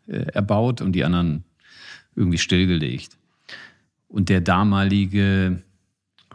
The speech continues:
ah, das Aufseher ist wahrscheinlich das falsche, falsche Wort, aber Verantwortliche, der hat das irgendwie übernommen, wie auch immer. Heide,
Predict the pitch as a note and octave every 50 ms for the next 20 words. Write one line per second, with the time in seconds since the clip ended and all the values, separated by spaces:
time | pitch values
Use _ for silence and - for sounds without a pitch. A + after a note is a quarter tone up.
0 | - _ _ _ _ _ _ _ _ _ _ _ _ _ - E2 D2+ D2+ F2 -
1 | - - F#2+ - - E2 D#2+ - - - F2+ F2 F2 E2+ - F2+ - F2+ E2+ F2
2 | E2 - - F#2+ F#2+ - - F#2 E2 - - - A2 G#2+ G#2 - - E2 D#2 D#2
3 | D#2 E2 E2 E2+ E2+ - - F2+ F2+ G2+ G2 F#2+ F#2 F#2 F#2 F2+ F2 - F#2 E2+
4 | F2+ F2 F2 F#2+ E2+ - - D2+ E2+ F2+ E2+ F2 D#2+ E2 E2 D#2+ D#2+ E2+ E2+ D2
5 | C#2 D2 D#2 D#2+ E2 - - D#2+ D#2+ D#2 D#2+ - _ _ _ _ _ _ _ _
6 | _ _ _ _ _ _ _ _ _ _ _ _ - - F#2+ F2+ E2+ - -